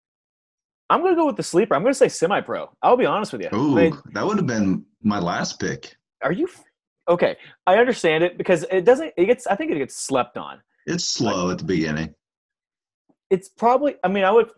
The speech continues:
Speaker 1: Damn it! And I'm gonna look back on this, to, like, when I listen to it sober, and it's gonna be like, "Oh, I would pick Anchorman." But what's your pick? I mean, if I were to watch it
Speaker 2: I mean,
Speaker 1: right now in this moment,
Speaker 2: Step
Speaker 1: it'd be
Speaker 2: Brothers.
Speaker 1: Semi-Pro. Yeah, yeah, Step Brothers is good. Step Brothers is awesome. Jimmy,
Speaker 2: We're
Speaker 1: you're back.
Speaker 2: filling in with, uh, best Will Ferrell movies.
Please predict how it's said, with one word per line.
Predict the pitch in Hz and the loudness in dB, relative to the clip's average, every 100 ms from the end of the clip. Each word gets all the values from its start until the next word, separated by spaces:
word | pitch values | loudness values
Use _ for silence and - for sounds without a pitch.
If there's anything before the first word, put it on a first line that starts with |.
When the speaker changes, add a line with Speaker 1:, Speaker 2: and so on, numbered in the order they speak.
| 131 127 _ _ | -20 -20 _ _
Speaker 1:
Damn | 151 151 | -4 -4
it! | 156 | -6
And | 156 | -6
I'm | 156 | -2
gonna | 151 | 0
look | 143 139 | 0 -2
back | 127 127 | -4 -4
on | 120 | -6
this, | 117 | -8
to, | - - | -10 -10
like, | 101 95 | -10 -6
when | 117 | -4
I | 110 101 98 | -2 -4 -4
listen | 113 117 107 | -4 -4 -6
to | 117 | -8
it | 101 | -8
sober, | - 117 107 120 127 _ _ _ _ - | -4 -4 -2 -4 -6 _ _ _ _ -6
and | 127 | -4
it's | - | 0
gonna | 127 | 2
be | 120 | 2
like, | 113 - | -2 0
"Oh, | 262 196 - - | 2 2 0 -2
I | |
would | 160 | 0
pick | 160 151 - | 2 0 0
Anchorman." | 151 120 92 71 73 _ _ _ _ - | -10 -10 -12 -14 -18 _ _ _ _ 0
But | 139 127 123 - _ _ _ _ _ - | 2 2 -2 -10 _ _ _ _ _ 0
what's | 175 180 | 0 4
your | 156 | 0
pick? | 117 71 - | 0 -10 -4
I | 156 | 0
mean, | 160 | 2
if | 160 | 4
I | 185 | 4
were | 196 | 4
to | |
watch | 147 147 147 | 4 4 2
it | 117 | 0
Speaker 2:
I | 120 | 2
mean, | 113 | 4
Speaker 1:
right | 110 180 | 4 4
now | 185 156 | 4 2
in | |
this | 151 156 | 2 0
moment, | 139 | 0
Speaker 2:
Step | - | 0
Speaker 1:
it'd | - | 0
be | 170 165 | -2 0
Speaker 2:
Brothers. | 87 175 | -2 -4
Speaker 1:
Semi-Pro. | 87 - _ _ _ | -8 -12 _ _ _
Yeah, | 143 147 147 139 | -4 0 0 0
yeah, | 147 | -4
Step | 135 135 120 | -2 -4 -4
Brothers | 110 95 90 | -6 -8 -12
is | - | -16
good. | 80 73 - | -18 -18 -12
Step | - 180 | -2 0
Brothers | 139 123 98 | 2 0 -4
is | 95 | -10
awesome. | - 82 85 107 | -14 -12 -12 -8
Jimmy, | 165 165 | -4 0
Speaker 2:
We're | 135 | 2
Speaker 1:
you're | 120 | 2
back. | 110 | 0
Speaker 2:
filling | 123 120 113 | 0 2 2
in | 107 | 4
with, | 104 98 | 2 0
uh, | 95 87 80 | -2 -2 -4
best | - 87 107 107 104 | -8 -8 -6 -4 -2
Will | 92 | -2
Ferrell | 90 87 85 | 0 -2 -2
movies. | 80 78 78 78 | -4 -4 -6 -8